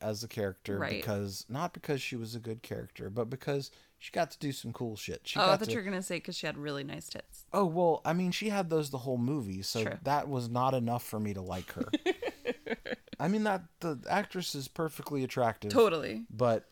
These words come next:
Speaker 1: uh, not enough.
Speaker 2: Not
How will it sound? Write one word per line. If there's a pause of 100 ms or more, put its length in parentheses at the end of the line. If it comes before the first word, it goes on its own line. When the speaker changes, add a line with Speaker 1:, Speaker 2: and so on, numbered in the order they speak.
(180)
Speaker 1:
uh, (300)
not (680)
enough.
Speaker 2:
Not